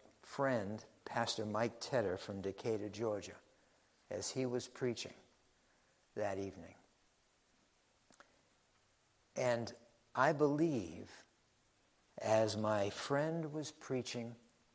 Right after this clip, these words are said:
every word he was speaking was penetrating Devin's heart and Devin's mind,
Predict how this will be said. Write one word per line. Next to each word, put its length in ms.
every 400
word 680
he 80
was 200
speaking 600
was 240
penetrating 840
Devin's 480
heart 580
and 180
Devin's 460
mind, 580